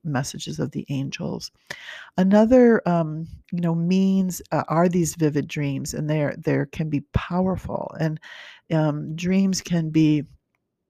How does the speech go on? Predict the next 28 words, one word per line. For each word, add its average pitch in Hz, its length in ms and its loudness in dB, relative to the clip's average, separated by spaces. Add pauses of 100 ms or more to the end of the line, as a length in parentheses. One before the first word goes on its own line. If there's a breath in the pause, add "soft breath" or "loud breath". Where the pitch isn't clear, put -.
(300)
such - 440 2
a, 147 300 4 (480 loud breath)
um, 139 520 -2 (160)
a 165 60 -4
threatening, 165 840 2 (920)
uh, 170 260 -4 (120)
awake, 160 460 4 (140)
you 175 120 0
know, 151 60 -2
like, 143 140 -2
when 151 100 4
we, 139 120 -4
when 143 340 -4
we 170 140 2
<laughs> 156 120 2
wake - 200 0 (120)
up 208 280 2
to, 147 380 -4 (440 loud breath)
to, 151 460 0
um, 147 160 -4
having 151 340 -2
remembered, 151 680 0
you 151 120 -6
know, 139 60 -4
some 151 260 -4
of 139 100 -4
these, 151 480 -2
um, - 380 -10